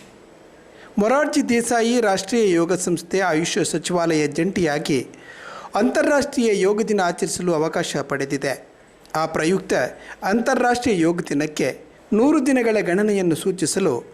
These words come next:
ಯೋಗ ಮಹೋತ್ಸವ ಎರಡು ಸಾವಿರದ ಇಪ್ಪತ್ತೈದನ್ನು ದೇರಳಕಟ್ಟೆಯ ಏನಪೋಯ ಕ್ಯಾಂಪಸ್ನ ಎಂಡ್ಯೂರೆನ್ಸ್ ಝೋನ್‌ನಲ್ಲಿ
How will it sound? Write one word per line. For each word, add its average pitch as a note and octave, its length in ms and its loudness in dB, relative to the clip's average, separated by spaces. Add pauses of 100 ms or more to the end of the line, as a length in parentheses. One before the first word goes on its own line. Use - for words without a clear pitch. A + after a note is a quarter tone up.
(300)
ಯೋಗ B3+ 260 4
ಮಹೋತ್ಸವ G3 580 2
ಎರಡು F3+ 260 2
ಸಾವಿರದ G3 360 0
ಇಪ್ಪತ್ತೈದನ್ನು D#3 840 0
ದೇರಳಕಟ್ಟೆಯ E3+ 800 2
ಏನಪೋಯ F#3 640 2
ಕ್ಯಾಂಪಸ್ನ D#3+ 680 0 (680)
ಎಂಡ್ಯೂರೆನ್ಸ್ C4 580 2
ಝೋನ್‌ನಲ್ಲಿ E3+ 600 0